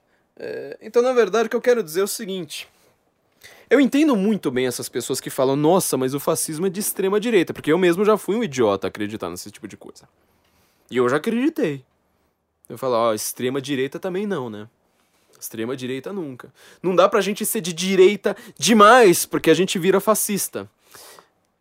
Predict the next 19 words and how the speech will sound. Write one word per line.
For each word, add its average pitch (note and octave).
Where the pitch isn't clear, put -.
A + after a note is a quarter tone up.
Só -
que A#3+
eu B3
vi A#3+
que B3
assim, A#3+
não A#3
importa, A3+
você A#3
pega A#3
o G#3
cara B3
mais A#3+
conservador G#3+
do G#3
mundo, F3
um B2+
Eric E3+
Caneltiledin, D3